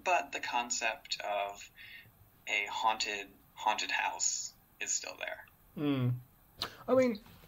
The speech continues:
Speaker 2: I'll tell you what hasn't been done.
Speaker 1: Mm-hmm.
Speaker 2: You're gonna have to sort of help me out here.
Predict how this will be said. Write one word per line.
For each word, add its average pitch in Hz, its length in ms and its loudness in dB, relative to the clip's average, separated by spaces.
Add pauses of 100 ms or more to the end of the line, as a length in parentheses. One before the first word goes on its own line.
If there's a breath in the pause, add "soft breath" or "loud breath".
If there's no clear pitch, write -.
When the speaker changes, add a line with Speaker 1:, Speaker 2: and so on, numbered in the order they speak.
(200)
Speaker 2:
I'll - 80 -4
tell - 120 8
you 208 80 10
what 151 120 2
hasn't 156 360 4
been 95 200 -4
done. 98 340 -2 (300)
Speaker 1:
Mm-hmm. 123 300 -4 (840 loud breath)
Speaker 2:
You're 131 160 2
gonna 143 140 6
have 127 120 4
to 117 200 0
sort 120 220 0
of - 40 -6
help 127 180 6
me 117 100 -2
out 113 200 0
here. 101 240 -2